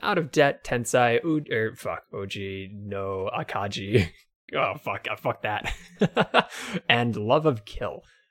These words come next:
Uh, Kuro-, Kurosho? Nope, Kurosho. Kurosho Ai. <laughs> Jesus Christ. All right, the things that I have actually been able to watch that have started in this season. Okay. Oh, and I guess a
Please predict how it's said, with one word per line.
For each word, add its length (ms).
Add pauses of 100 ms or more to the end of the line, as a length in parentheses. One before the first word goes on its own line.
Uh, 460 (160)
Kuro-, 340
Kurosho? 640 (240)
Nope, 240 (100)
Kurosho. 760 (200)
Kurosho 680
Ai. 320 (240)
<laughs> 260
Jesus 600
Christ. 520 (220)
All 160
right, 160
the 80
things 300
that 100
I 120
have 160
actually 300
been 120
able 220
to 120
watch 400 (580)
that 140
have 80
started 380 (220)
in 220 (120)
this 260
season. 480
Okay. 280 (1080)
Oh, 80
and 80
I 60
guess 280
a 240